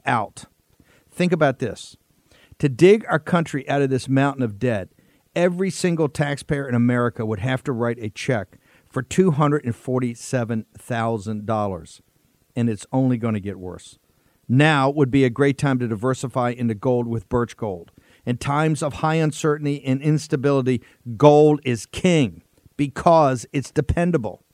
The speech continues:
Birch Gold makes it easy to convert an I R A or four oh one K into an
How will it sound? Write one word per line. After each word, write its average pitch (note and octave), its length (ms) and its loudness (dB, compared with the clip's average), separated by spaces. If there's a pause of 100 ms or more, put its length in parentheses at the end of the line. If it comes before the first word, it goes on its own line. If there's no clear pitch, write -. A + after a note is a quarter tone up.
Birch - 120 -10
Gold F3 300 6
makes D#3+ 240 0
it D3+ 180 0
easy G3 400 0
to D#3 100 -2
convert D3+ 440 2
an C3+ 140 -2
I D3 180 0
R D#3 200 4
A C#3+ 140 2
or B2+ 60 0
four D3 300 2
oh - 20 2
one C3+ 240 2
K B2 300 0 (100)
into C3+ 260 -2
an B2+ 100 -2